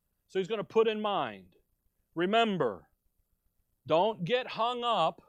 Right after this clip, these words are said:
on bad, uh, on, don't get hung up on good words and fair speeches. Good preaching, but bad doctrine.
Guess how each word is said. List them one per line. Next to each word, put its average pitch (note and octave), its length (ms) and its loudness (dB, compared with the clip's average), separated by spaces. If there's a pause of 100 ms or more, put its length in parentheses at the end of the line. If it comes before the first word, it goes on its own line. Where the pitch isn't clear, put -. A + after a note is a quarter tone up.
(520)
on D#3+ 200 -4
bad, F#3+ 680 -2 (320)
uh, F#3 140 -6 (320)
on, E3 300 -2 (580)
don't B3+ 220 -4
get C#4 180 -4
hung G3+ 340 -2
up G3 280 -2
on C3+ 280 -4
good E3+ 280 -4
words D#3 460 0
and C3 160 -8
fair C3+ 280 -6
speeches. - 840 -14 (1400)
Good A#3+ 200 2
preaching, F3+ 480 -4
but C3+ 200 -6
bad D#3 280 -4
doctrine. C3+ 500 -6